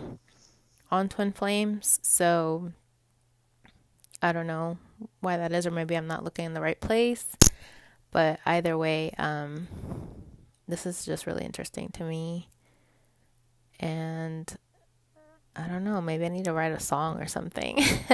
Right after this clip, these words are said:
<laughs> 'cause I've been wanting to, uh, record, definitely, um,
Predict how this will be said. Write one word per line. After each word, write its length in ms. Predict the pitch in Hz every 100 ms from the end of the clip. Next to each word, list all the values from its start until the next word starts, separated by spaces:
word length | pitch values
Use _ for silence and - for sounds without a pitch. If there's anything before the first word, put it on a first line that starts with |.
| - - 220
<laughs> 760 | - - - - - - - -
'cause 140 | 202
I've 120 | 208 196
been 180 | 214
wanting 360 | 202 190 190 180 -
to, 360 | 185 175 170 - _ _ _ _ _ _ -
uh, 220 | 175 156 147
record, 520 | 160 - 165 165 170
definitely, 600 | 180 165 160 156 - -
um, 440 | - 64 - 190